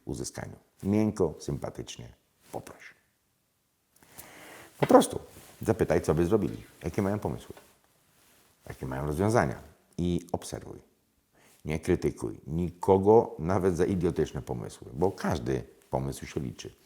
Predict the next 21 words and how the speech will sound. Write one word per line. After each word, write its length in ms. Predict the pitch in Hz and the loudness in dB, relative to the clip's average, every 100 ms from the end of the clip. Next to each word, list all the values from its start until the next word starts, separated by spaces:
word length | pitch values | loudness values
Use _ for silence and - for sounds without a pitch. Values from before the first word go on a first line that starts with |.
| - | -12
Obserwuj, 460 | - - 135 95 | -6 0 2 2
co 160 | 80 147 | 0 2
mówią, 380 | 208 85 64 64 | 4 2 2 -2
jak 200 | 80 - | -2 0
się 120 | - | -2
angażują, 640 | 110 113 139 123 62 55 - - - - _ | 0 2 4 4 2 -2 -12 -20 -20 -20 _
bez 320 | 69 87 - | 0 0 -2
oceniania, 680 | 85 85 76 65 65 64 60 | -4 -2 -2 -2 -4 -6 -4
bez 240 | 62 - | -4 -4
spinki, 480 | - - 76 73 69 | -6 -4 -4 -4 -6
bez 180 | 64 - | -6 -4
krytykowania. 680 | 76 78 - 71 65 60 58 | -6 -4 -4 -4 -4 -6 -8
Po 140 | - | -8
prostu 400 | - 165 110 - - _ | -2 -2 0 -4 -10 _
uwalniamy 560 | 98 90 87 160 151 82 | 2 4 4 4 4 4
mózgi 420 | 80 85 69 - | 4 2 -2 -4
i 80 | 117 | -2
niech 180 | 165 214 | -2 -2
te 120 | 95 | 0
mózgi 360 | 80 85 73 69 | 0 0 -2 -8
tworzą. 440 | - 76 57 50 | -6 -6 -4 -10